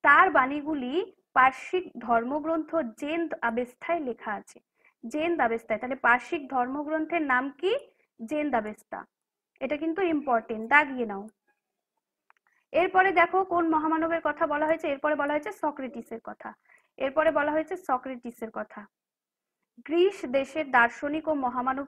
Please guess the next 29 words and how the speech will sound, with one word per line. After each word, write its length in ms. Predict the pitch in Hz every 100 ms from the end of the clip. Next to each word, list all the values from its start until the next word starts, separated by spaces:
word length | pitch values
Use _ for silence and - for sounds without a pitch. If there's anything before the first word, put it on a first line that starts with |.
| -
ছিলেন 320 | - 285 381
সক্রেটিস। 760 | - 247 240 233 226 220 - _ _ _ _ _
তাহলে 220 | 269 320
কোন 300 | 330 330 339
দেশের 300 | 339 349 370
মহামানব 580 | 330 311 320 330 339 339
ও 100 | -
দার্শনিক 600 | 277 269 269 320 330 339
ছিলেন? 320 | - 339 415 269
গ্রিস 340 | 269 302 262 -
দেশের। 340 | 226 - 208 202
দাগিয়ে 340 | 233 277 294 320
নাও, 320 | 320 339 349 - -
এটাও 240 | - 294
কিন্তু 280 | 302 302 302
খুব 220 | - 254
ইম্পর্টেন্ট। 680 | 240 226 220 202 220 226 - _ _ _ _ _ - - _ _ _
তিনি 220 | 339 359 392
বলতেন, 500 | 349 330 370 381 240
"জ্ঞানই 480 | 247 247 254 311
পুণ্য।" 640 | 359 254 240 226 214 214 240 _
তাহলে 500 | - 277 320 302 269
এখন 480 | 294 - - - 285
যদি 260 | 285 302 311
আমরা 240 | 285 285
এক 120 | 226 -
কথায় 280 | 269 - 277
প্রশ্ন 440 | 247 247 - 311
করি, 380 | 311 269 240